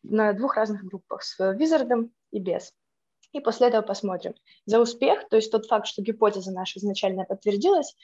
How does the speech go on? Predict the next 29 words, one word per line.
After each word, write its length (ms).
будем 280
считать, 340
что 720
если 320
у 40
нас 160
воронка, 420
вот 100
этот 180
шаг 280
Interactive 420
Active 360
вывр-, 640
вырастет 800
на 100
пятнадцать 380
процентов, 480
то 200
ок, 460
мы 400
предположили 540
правильно, 360
все 180
сделали 300
правильно, 360
давайте 280
раскатывать 480
на 60
всех. 180